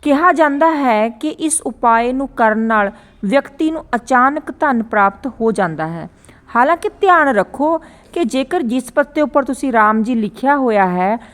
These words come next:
ਉਸ ਪੱਤੇ ਨੂੰ ਹਨੂਮਾਨ ਜੀ ਦੇ ਚਰਨਾਂ ਵਿੱਚ ਨਹੀਂ ਰੱਖਣਾ, ਉਹ ਚਰਨਾਂ ਤੋਂ ਦੂਰ ਰੱਖਣਾ ਹੈ।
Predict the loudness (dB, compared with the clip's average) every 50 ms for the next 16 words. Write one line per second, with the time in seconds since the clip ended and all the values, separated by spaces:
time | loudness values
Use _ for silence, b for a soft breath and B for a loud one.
0 | B B B -2 -2 -2 -2 -2 -2 -2 -2 -2 0 -2 -2 0 0 0 0 0
1 | 0 0 0 2 2 4 4 4 2 0 -2 -2 -4 -4 -4 -4 -6 -4 -2 -2
2 | 0 0 0 -2 -2 -2 -4 -6 -4 -4 -2 -2 0 0 -2 -2 -2 -2 -2 -2
3 | -2 b b b b b b b b _ -4 -2 -2 -4 -2 0 0 2 2 2
4 | 2 0 0 0 -2 -2 -2 0 0 2 2 2 2 2 0 -2 -4 -4 -4 -2
5 | -2 -4 -4 -6 -8